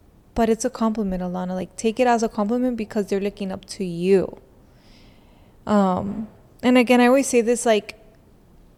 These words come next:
if you wanna learn how to stand out, take what you like from somebody, but make it into your own. That's, like, the most important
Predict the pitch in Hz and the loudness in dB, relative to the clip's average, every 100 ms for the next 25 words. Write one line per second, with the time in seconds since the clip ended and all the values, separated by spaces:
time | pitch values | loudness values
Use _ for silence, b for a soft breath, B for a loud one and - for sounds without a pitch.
0 | _ _ - _ 254 254 262 254 294 302 | _ _ -20 _ -6 -2 0 2 0 0
1 | 302 285 277 269 226 214 196 190 214 - | 0 0 -2 -2 -2 0 0 2 0 -2
2 | - _ _ - _ _ _ _ _ - | -12 _ _ -20 _ _ _ _ _ 0
3 | 233 247 277 269 277 214 196 202 - 247 | 0 2 0 2 0 2 0 -2 -6 -4
4 | - 226 226 269 226 196 202 233 320 349 | -2 -4 -2 0 0 0 -2 -4 -8 -10
5 | 339 285 233 - 185 180 - 175 208 285 | -8 -6 -4 -4 -4 -4 -4 -6 -4 -4
6 | 262 208 190 180 175 - 185 180 - 170 | -4 -4 -2 -2 -2 -4 -8 -8 -6 -6
7 | 170 | -6